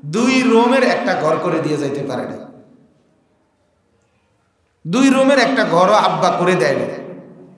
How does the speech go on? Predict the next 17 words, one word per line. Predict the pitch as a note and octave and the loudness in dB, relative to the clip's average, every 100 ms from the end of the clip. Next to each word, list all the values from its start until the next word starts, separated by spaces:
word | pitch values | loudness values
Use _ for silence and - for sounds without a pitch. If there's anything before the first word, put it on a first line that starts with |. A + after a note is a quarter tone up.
| - | -8
একটা | D#3+ F3+ | -2 -2
সরকারি | F3+ G3+ G3+ A3+ A3 | 0 0 2 0 2
বাসায়, | F#3+ E3+ F3 C#3+ - - - - - - - - _ _ _ _ _ _ _ | 2 2 0 0 -4 -8 -14 -18 -20 -20 -20 -20 _ _ _ _ _ _ _
সরকারি | - F3+ G3 G3 F#3 F3+ | -6 0 0 2 2 2
বাসায় | E3 E3 G#3 F3+ | 2 0 -2 -2
lease | F3 G#3 - | -2 0 0
নেওয়া, | F#3+ F3+ - - - - - - - - - | 0 0 2 0 -4 -8 -12 -18 -20 -20 2
এরকম | A#3+ - G#3+ | 2 2 0
একটা | - G3+ | -2 -2
বাসায় | F3 D3+ E3 F3 D3 | 0 0 0 0 0
আমরা, | C#3 D3 - - - - - - _ _ - | 0 -2 -4 -10 -14 -18 -20 -20 _ _ -6
আমার | D3+ D3+ | -2 0
আব্বা | D3+ D3 | 0 -2
তার | D3 C#3 | -2 -4
হায়াত | C3 C3 C3+ C3+ | -4 -2 -2 -2
শেষ | C3+ - | -6 -10
করছে | - - - | -12 -14 -16